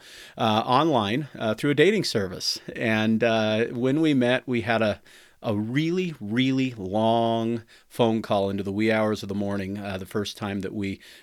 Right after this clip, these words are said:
uh, actually talked to each other before we met in person. And that was, uh, four and a half-ish years ago now, about four and a half,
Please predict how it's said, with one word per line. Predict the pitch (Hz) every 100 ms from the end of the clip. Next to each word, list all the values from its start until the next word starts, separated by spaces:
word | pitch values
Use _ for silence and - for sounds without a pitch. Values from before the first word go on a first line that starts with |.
| -
uh, | 98 92 95
actually | 113 104 - 95 95
talked | - - 131 123 -
to | 107
each | 92 -
other | 87 98
before | 95 110 98
we | 95
met | 98 107
in |
person. | 98 92 85 98 104 _ _ _ _ _ _ -
And | 113 101
that | 135
was, | 143 107 -
uh, | 107 95 -
four | - 110 127
and | 123
a | 104
half-ish | 110 117 123 - - _ 117 156 - -
years | 113 127 117
ago | 117 110 110
now, | 104 123
about | 127 139
four | - 107
and | 98
a |
half, | 101 -